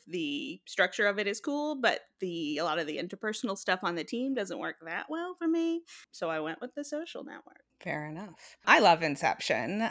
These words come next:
Speaker 2: I think one thing in its favor is we are always talking about original ideas.
Speaker 1: Mm-hmm.
Speaker 2: And this is one of the few, I think,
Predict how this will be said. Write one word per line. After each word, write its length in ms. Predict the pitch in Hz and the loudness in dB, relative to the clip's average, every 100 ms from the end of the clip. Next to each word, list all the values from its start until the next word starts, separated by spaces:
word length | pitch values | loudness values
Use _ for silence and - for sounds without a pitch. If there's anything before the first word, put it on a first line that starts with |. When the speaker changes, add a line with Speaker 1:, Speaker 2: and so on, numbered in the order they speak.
| - | 4
Speaker 2:
I 140 | 190 | 4
think 420 | 190 - 220 214 - | 4 2 2 0 -4
one 300 | 180 196 190 | 0 2 2
thing 340 | 185 190 180 | 2 2 2
in 300 | 175 180 185 | 0 0 2
its 340 | 170 156 - - | 2 2 0 -4
favor 760 | - - 226 214 202 160 143 147 | -8 2 6 8 6 4 4 2
is 720 | 147 143 143 185 208 - - - | 2 0 0 -2 -2 -6 -10 -12
we 260 | 165 185 | -4 2
are 160 | 160 151 | 4 4
always 500 | 165 254 240 135 - | 4 4 2 0 -4
talking 640 | - 123 - 143 208 233 - _ - | -6 -6 -6 -6 -4 -6 -10 _ -6
about 640 | 170 156 139 143 202 - - | -4 -2 -4 -6 -8 -10 -4
original 440 | 190 180 170 185 | -2 0 0 0
ideas. 640 | 196 202 226 165 - - - _ - 269 | 0 0 0 -2 -4 -12 -14 _ -12 -8
Speaker 1:
Mm-hmm. 300 | 214 202 202 | -4 0 6
Speaker 2:
And 360 | 185 170 160 | 8 8 6
this 160 | 160 185 | 4 4
is 140 | 190 180 | 2 2
one 140 | 185 | 0
of 140 | 170 | 0
the 100 | 165 | 0
few, 560 | 160 - - 226 247 311 | -2 -4 -6 0 2 4
I 80 | 277 | 4
think, 360 | - 254 233 | 4 0 0